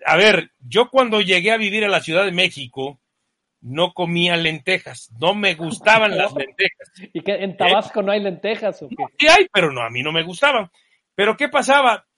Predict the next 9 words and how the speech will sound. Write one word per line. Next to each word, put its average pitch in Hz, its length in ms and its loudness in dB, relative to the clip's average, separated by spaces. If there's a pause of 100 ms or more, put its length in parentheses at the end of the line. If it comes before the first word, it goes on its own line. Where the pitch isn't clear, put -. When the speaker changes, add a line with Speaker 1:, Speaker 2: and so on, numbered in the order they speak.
Speaker 1:
Yo 190 400 2
llegaba 208 640 4
a 165 100 -2
comer 180 460 -2
de 156 80 -6
estudiantes 165 840 -6
a 120 120 -6
una 156 260 -4
fondita, 165 560 -10